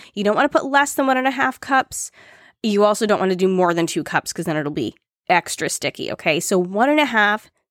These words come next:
to two cups, depending on the result you're looking for. You can also add salt to your rice cooker. Usually about half of a teaspoon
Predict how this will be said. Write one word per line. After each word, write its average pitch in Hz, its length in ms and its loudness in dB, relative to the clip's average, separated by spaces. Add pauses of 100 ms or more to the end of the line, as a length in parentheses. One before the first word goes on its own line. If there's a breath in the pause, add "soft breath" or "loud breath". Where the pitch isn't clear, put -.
to 214 120 -2
two - 220 -2
cups, - 480 -6
depending 180 500 -2
on 170 120 -2
the 151 80 -8
result 160 420 -8 (220)
you're 156 80 -6
looking - 300 -14
for. - 360 -10
You 254 160 4
can 359 160 2
also 285 380 0
add 196 400 0
salt - 540 -2
to 180 120 -6
your 143 140 -6
rice - 240 -8
cooker. - 360 -8 (160 loud breath)
Usually 302 760 2
about 214 640 2
half - 380 -2
of 269 60 0
a 285 60 2
teaspoon 285 680 0